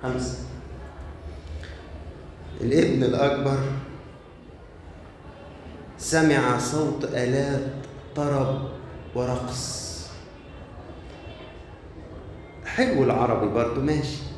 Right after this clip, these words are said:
بس تتخيل في اليوناني مكتوبة إيه؟ سيمفونياس، سيمفونية.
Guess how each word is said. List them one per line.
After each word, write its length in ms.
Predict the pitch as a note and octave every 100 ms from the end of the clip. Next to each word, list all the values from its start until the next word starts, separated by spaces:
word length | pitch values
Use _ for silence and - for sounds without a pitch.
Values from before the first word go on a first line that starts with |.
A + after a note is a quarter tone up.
| -
بس 200 | B2 - - - - - - - -
تتخيل 520 | A#2+ - F#3+ B3+ F3+
في 120 | -
اليوناني 540 | C#3 C#3 C#3 C#3 C3+ B2
مكتوبة 500 | A#2 A#2 B2 A#2 A2
إيه؟ 280 | G2+ G2+ F#2+ - - - - - - - - - - - - - - - -
سيمفونياس، 1500 | - - F3+ F#3 - - C#3+ C#3 C#3+ C#3 C3+ G#2+ - - - - - - - - -
سيمفونية. 880 | - C#3+ C#3 C#3 C#3+ C#3+ - C#3+